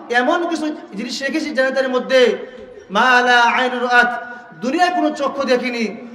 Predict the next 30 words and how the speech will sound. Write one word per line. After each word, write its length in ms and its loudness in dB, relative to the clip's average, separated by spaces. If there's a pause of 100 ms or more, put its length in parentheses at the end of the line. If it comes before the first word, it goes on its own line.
"ওয়ালা 260 6
উযুনুন 360 4
সামিআত", 520 6 (320)
কোনো 220 -2
কান 300 4
শুনিনি, 840 -2
"ওয়ালা 400 2
খাতারা 300 -2
আলা 180 0
কলবি 200 -4
বাশার", 520 -2 (120)
কোনো 180 -4
অন্তঃকরণ, 800 2 (320)
অন্তর 320 -2
দিয়ে 160 -2
ভাবতে 380 2
পারবে 280 6
না 360 2 (160)
সেখানে 260 -6
কি 240 -4
আছে। 220 -4 (800)
এটা 180 0
কার 100 4
জন্য? 260 4 (580)
"উইদ্দাত 560 0
লিল 140 -2
মুত্তাকিন", 680 0 (280)
যারা 160 4
কেবল 280 2
মুত্তাকি, 680 2